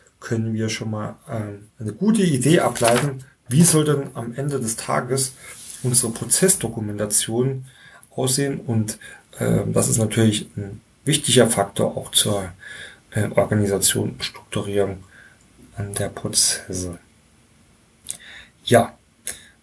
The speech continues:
ähm, kommen wir zu Kapitel drei, in dem ich jetzt einfach mal ganz schnell, ähm,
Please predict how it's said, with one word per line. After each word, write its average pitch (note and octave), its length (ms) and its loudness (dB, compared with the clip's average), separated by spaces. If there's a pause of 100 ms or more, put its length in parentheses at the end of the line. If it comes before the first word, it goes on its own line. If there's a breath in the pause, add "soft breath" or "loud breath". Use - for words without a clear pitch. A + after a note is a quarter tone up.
(100)
ähm, D3+ 880 2 (600)
kommen F3 160 4
wir A3+ 80 8
zu A3+ 120 2
Kapitel E3 360 2
drei, G#2 400 0
in G#2+ 260 -6
dem A#2+ 300 -2
ich B2+ 240 -6
jetzt - 260 -2
einfach C3 340 -2
mal A#2+ 160 2
ganz A#2 320 2
schnell, D3 640 2
ähm, A#2+ 540 -2